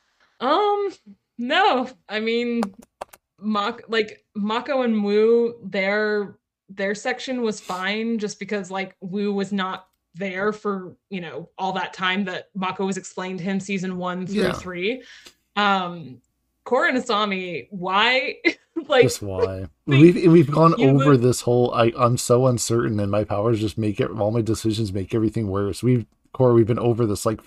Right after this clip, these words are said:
Speaker 2: three times with you already.
Speaker 1: Well, yeah, but also Asami was there for most of this. Like,
Speaker 2: Yeah.
Speaker 1: <laughs> why, why do you need to
Speaker 2: Yeah.
Speaker 1: recap to her? Um, but yes, I do love, uh, Varrick and Bolin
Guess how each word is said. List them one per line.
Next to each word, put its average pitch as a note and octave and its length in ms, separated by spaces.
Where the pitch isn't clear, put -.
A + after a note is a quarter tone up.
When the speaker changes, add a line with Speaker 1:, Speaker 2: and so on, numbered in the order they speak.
Speaker 2:
three A2 220
times G2+ 420
with A2+ 120
you - 140
already. C#2 420
Speaker 1:
Well, D4 280
yeah, F#4 320
but C#4 60
also E4 480
Asami E4+ 500
was D4 160
there C#4+ 320
for D4+ 200
most A3 300
of F3 160
this. D#3+ 380
Like, A#3 200
Speaker 2:
Yeah. G3+ 200
Speaker 1:
<laughs> C#4+ 100
why, C4 220
why B3 240
do D#4 60
you D#4 120
need D4+ 220
to D4+ 60
Speaker 2:
Yeah. D4 40
Speaker 1:
recap G#3 360
to A3+ 120
her? A3 280
Um, F#3+ 680
but G3+ 260
yes, E3+ 220
I G3+ 120
do A3+ 220
love, F#3+ 420
uh, F3+ 320
Varrick F#3+ 420
and G#3 140
Bolin F3+ 680